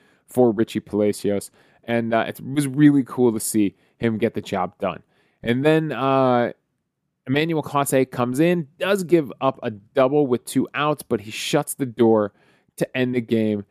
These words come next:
in that ninth inning. But there are some heroics in that ninth inning. Kevin Smith, um, leads things off with a ground out up the middle.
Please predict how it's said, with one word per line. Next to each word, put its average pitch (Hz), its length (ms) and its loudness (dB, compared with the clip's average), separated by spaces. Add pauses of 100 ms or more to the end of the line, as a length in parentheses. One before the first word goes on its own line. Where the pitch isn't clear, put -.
(340)
in 123 260 0
that 113 340 0
ninth 107 400 -8
inning. 165 340 0 (400)
But 208 260 -2
there 170 240 2
are 185 240 0
some 170 200 -4
heroics 165 540 0
in 175 220 -2
that 170 180 -2
ninth 160 360 -6
inning. 185 340 0 (340)
Kevin 190 300 -2
Smith, 165 600 -2
um, 131 560 0 (120)
leads 151 440 2
things 160 360 0
off 135 420 -4 (400)
with 151 340 2
a 135 80 -2
ground 143 500 -2
out 156 240 -4
up - 160 -6
the 143 80 -6
middle. 113 500 -2